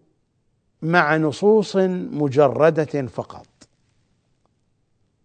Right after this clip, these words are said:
لأن النصوص المجردة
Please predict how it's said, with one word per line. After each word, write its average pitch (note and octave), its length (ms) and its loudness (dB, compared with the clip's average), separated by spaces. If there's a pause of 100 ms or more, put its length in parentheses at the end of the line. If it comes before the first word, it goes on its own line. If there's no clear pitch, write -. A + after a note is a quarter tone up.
(720)
لأن A3 340 0
النصوص A3+ 600 0 (520)
المجردة C#3+ 1200 0